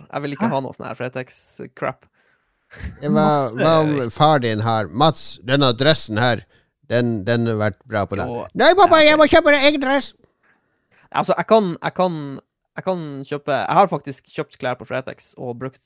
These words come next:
Speaker 1: eh, klær fra Fretex, eh, og fått klær,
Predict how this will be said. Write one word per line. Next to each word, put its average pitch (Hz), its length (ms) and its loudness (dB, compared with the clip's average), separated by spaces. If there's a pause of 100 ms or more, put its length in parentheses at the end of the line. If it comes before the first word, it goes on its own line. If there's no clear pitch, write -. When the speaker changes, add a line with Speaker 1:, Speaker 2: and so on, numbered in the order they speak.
Speaker 1:
eh, 113 160 -10
klær 101 300 -8
fra - 160 -14
Fretex, - 520 -12
eh, - 280 -12
og 123 240 -6
fått 156 320 -2
klær, 120 260 -2